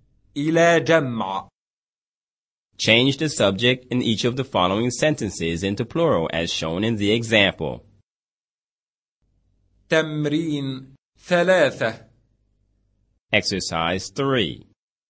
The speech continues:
Speaker 1: ضع في الأماكن الخالية فيما يلي أخبارا مناسبة.
Speaker 2: Fill in the blanks with suitable predicates.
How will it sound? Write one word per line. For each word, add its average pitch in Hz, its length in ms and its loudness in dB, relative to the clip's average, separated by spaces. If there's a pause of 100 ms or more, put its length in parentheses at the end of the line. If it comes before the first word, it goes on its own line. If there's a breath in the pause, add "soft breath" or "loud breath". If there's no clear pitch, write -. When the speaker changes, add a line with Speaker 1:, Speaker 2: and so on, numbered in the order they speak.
(720)
Speaker 1:
ضع 165 320 6
في 165 180 -4
الأماكن 165 960 -2
الخالية 156 1120 0
فيما 160 640 -2
يلي 139 640 -2 (420)
أخبارا 139 760 0
مناسبة. 131 1160 -8 (1000)
Speaker 2:
Fill 180 220 2
in 214 100 2
the 214 80 4
blanks 110 460 0
with 143 120 -2
suitable 120 500 0
predicates. - 840 -2